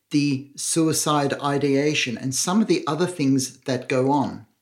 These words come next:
One of the controversies is that the research is showing that male and female is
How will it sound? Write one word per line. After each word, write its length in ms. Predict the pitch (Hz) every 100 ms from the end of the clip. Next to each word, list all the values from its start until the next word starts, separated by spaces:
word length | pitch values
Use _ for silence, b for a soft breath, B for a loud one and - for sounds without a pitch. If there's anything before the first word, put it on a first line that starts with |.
| _ _ B B B B B B B B B B _ _ _ _
One 300 | 123 156 233
of 80 | 269
the 40 |
controversies 1160 | 196 190 - 196 190 180 - 104 107 123 - - -
is 380 | 175 175 135 -
that 540 | 147 143 139 - - _ _ _ _ -
the 140 | 165
research 600 | 143 175 262 - 147 135 147
is 120 | 143
showing 560 | - 165 170 147 143
that 400 | 131 139 135 - - _ _ _ _
male 480 | 143 139 165 208 214
and 240 | - 156 131
female 760 | - 180 208 165 110 104 120 143
is 180 | 139